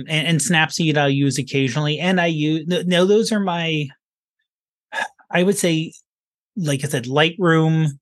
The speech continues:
um, uh, occasionally Photomator, Snapseed,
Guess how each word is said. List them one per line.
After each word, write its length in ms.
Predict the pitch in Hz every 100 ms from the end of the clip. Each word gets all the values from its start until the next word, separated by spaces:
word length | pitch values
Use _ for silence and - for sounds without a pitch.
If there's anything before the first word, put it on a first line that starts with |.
| _ _ _ _ _
um, 840 | 151 135 127 123 117 120 120 117 127 233 _ _ 220
uh, 160 | 151 139
occasionally 680 | 143 139 139 165 143 160 147
Photomator, 800 | 139 139 139 135 131 131 135 135
Snapseed, 840 | - 135 123 117 - 123 120 113